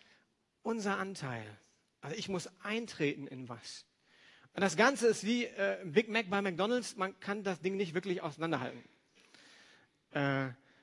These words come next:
weil irgendwie ka-, kann ich wirklich alleine glauben, nee, ohne Gnade geht das nicht. Das ist irgendwie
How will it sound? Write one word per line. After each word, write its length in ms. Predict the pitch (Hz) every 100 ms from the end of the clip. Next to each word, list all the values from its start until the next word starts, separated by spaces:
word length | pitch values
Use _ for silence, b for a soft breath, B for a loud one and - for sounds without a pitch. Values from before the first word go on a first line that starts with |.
| b _
weil 140 | - 185
irgendwie 480 | 247 285 233 247
ka-, 360 | 226 - 220 208
kann 160 | 214 214
ich 80 |
wirklich 220 | 185 202 196
alleine 240 | 196 214
glauben, 360 | 175 202 226 202
nee, 180 | 202
ohne 180 | 208 196
Gnade 300 | 180 180 180
geht 120 | 185
das 160 | 208 196
nicht. 220 | 220 208
Das 120 | 185
ist 220 | 190 190 -
irgendwie 460 | 185 170 180 185